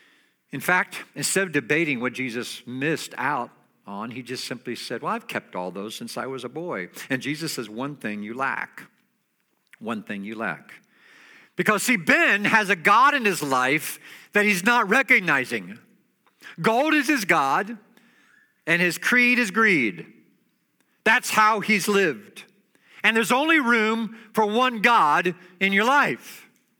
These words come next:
Now, going to the doctor gave me a tricky thing. Now, I've been blessed with a, with a healthy life, but I can remember one time I went flying off the table, and I was a senior in high school, and that doctor went thumping on me,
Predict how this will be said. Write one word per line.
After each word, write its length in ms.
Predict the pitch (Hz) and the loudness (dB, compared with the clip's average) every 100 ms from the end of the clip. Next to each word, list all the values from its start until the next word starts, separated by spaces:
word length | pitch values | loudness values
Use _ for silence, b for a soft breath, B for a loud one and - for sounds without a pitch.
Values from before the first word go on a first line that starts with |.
| _ _ _ _ _ _ _ _ _ b b b | _ _ _ _ _ _ _ _ _ b b b
Now, 300 | 185 196 180 - _ _ _ _ _ _ 156 | 2 2 2 -6 _ _ _ _ _ _ 0
going 260 | 262 330 | 2 4
to 100 | 269 | 2
the 80 | 202 | 4
doctor 340 | 196 196 180 170 | 4 4 2 0
gave 140 | 170 | 2
me 100 | 175 | 2
a 40 | |
tricky 300 | 170 165 160 | 0 0 0
thing. 280 | 151 226 135 | 0 0 2
Now, 140 | 123 170 | 2 2
I've 140 | 208 | 2
been 140 | 196 | -2
blessed 280 | 147 165 165 | 0 -2 -2
with 160 | 147 139 | -4 -4
a, 160 | 120 - B - | -6 -8 B -6
with 160 | 139 | -4
a 80 | 135 | -2
healthy 440 | - 180 175 156 135 | 0 -2 0 0 0
life, 640 | 143 139 113 120 - - B B B B B - | 0 0 0 -4 -10 -16 B B B B B 0
but 120 | 165 | 2
I 100 | 226 | 2
can 160 | - | 2
remember 340 | 247 233 220 202 | 0 0 0 0
one 280 | 196 220 190 | 2 0 2
time 260 | 170 156 | 0 2
I 80 | 165 | 2
went 160 | 160 143 | 0 -4
flying 400 | - 175 175 170 | 0 2 4 2
off 160 | 156 | -2
the 80 | 131 | -2
table, 360 | 175 135 90 87 | 0 0 -2 -12
and 480 | - - - 139 | -18 -20 -8 -2
I 40 | 151 | 0
was 120 | 139 | 0
a 60 | 131 | -4
senior 340 | - 208 190 | 0 2 2
in 60 | 156 | 2
high 160 | 175 | 0
school, 360 | 156 - 120 120 B | -2 -4 -4 -4 B
and 160 | 139 147 | -2 2
that 200 | 180 147 | 0 2
doctor 380 | 165 165 - 143 | 2 2 0 0
went 240 | 139 131 | 0 -4
thumping 540 | - 190 165 - 104 95 | -2 -2 0 -4 -4 -4
on 200 | 107 101 | -4 -4
me, 440 | 101 117 143 | -2 -2 -4